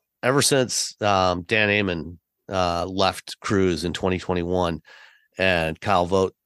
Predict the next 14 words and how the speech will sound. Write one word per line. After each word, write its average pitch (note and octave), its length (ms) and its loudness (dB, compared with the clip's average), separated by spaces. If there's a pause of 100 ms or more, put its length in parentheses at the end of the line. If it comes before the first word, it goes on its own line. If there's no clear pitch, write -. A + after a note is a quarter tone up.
took G#2+ 220 -2
over, F2 460 0 (260)
took - 180 -2
back G2 280 0
the F2+ 120 0
C F2+ 300 -4
E F#2+ 60 2
O G2 100 2
position, D2 600 -6 (640)
um, F2 520 2 (120)
they G#2+ 360 2
have G2 320 2 (180)
expanded B2+ 640 0
aggressively. E2 840 -4